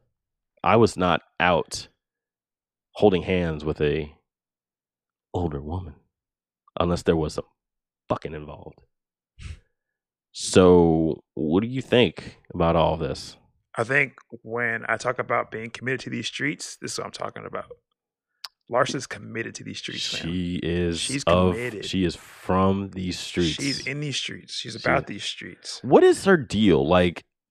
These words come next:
Speaker 2: She's
Speaker 1: how
Speaker 2: a
Speaker 1: did she become famous?
Speaker 2: sh-, I mean, I think she's, like, in a reality T V now or some, on, on some, on, on some level.
Speaker 1: She's a l-, reality T V star.
Speaker 2: I think so. I believe so. I could be wrong.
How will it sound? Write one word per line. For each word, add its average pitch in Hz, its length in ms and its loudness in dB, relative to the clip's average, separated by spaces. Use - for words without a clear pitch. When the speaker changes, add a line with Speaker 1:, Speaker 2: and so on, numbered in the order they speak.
Speaker 2:
She's 147 200 -6
Speaker 1:
how 180 180 6
Speaker 2:
a 214 40 6
Speaker 1:
did 240 120 4
she 175 180 -2
become 135 320 0
famous? - 580 -2
Speaker 2:
sh-, - 460 -10
I 127 140 -8
mean, 135 160 -2
I 123 60 2
think 165 180 -4
she's, 143 240 -8
like, 113 260 -2
in 107 140 -8
a 98 40 -10
reality 98 600 -6
T - 140 -14
V 101 240 -14
now 101 400 -14
or 104 100 -10
some, 101 320 -14
on, 104 240 -10
on 107 180 -6
some, 113 300 -8
on, 110 200 -6
on 110 120 -6
some 113 240 -8
level. 98 340 -10
Speaker 1:
She's 85 260 -2
a 80 40 2
l-, 78 40 0
reality 78 440 0
T 73 120 -6
V 73 120 -8
star. - 260 -10
Speaker 2:
I - 140 -2
think 123 240 -8
so. 110 400 -10
I 131 140 -4
believe 131 460 -6
so. - 440 -10
I - 80 -4
could 151 160 -2
be 127 140 -8
wrong. 104 380 -10